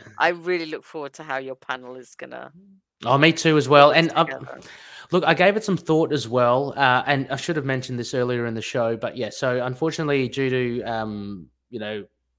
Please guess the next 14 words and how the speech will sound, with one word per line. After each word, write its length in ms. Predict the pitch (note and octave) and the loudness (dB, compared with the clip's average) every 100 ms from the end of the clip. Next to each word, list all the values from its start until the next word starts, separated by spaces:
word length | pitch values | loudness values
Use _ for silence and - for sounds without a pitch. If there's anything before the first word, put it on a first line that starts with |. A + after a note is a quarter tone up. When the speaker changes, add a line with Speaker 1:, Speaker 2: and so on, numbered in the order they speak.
| _ _ _ _ _ _ _ _ _ _ _ _ _ _ - | _ _ _ _ _ _ _ _ _ _ _ _ _ _ -6
Speaker 2:
covid, 420 | D3+ C3+ A2 A#2+ | -2 0 -2 -4
<laughs> 720 | - - - - - - - | -4 -4 -4 -6 -18 -14 0
uh, 240 | C#3+ C3 C3+ | 4 6 4
Speaker 1:
Yeah, 60 | |
Speaker 2:
around 320 | C3 C3+ C3+ - | 2 2 2 2
Speaker 1:
we 120 | C3 | 0
Speaker 2:
here. 80 | C3+ | 2
Speaker 1:
can 160 | B3 F3+ | 0 2
name 280 | F3+ F#3 D#3+ | 2 2 2
it. 260 | E3+ - | 0 -2
We 120 | G#3+ | -8
can 80 | D3 | 4
Speaker 2:
Yeah. 100 | D#3 | 4
Speaker 1:
name 160 | E3+ | 6